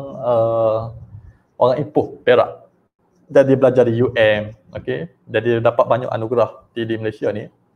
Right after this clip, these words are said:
Dan dia membawa satu gerakan agama yang mendakwa diri dia tu sebagai murid Tuhan. Apa yang dia bawa? Dia gabung agama Islam, Kristian dan juga amalan New Age.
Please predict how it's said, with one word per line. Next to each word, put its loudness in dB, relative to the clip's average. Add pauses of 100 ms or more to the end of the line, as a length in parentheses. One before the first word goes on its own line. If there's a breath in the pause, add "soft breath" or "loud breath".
(360)
Dan 0
dia 0
membawa 0
satu -4
gerakan -2
agama 0
yang -4
mendakwa 2
diri 2
dia 2
tu -8
sebagai 0
murid 2
Tuhan. -4 (640 soft breath)
Apa 0
yang 2
dia 4
bawa? 4
Dia 0
gabung 2
agama -4
Islam, -4
Kristian -6
dan -2
juga -4 (400)
amalan -2
New -4
Age. -12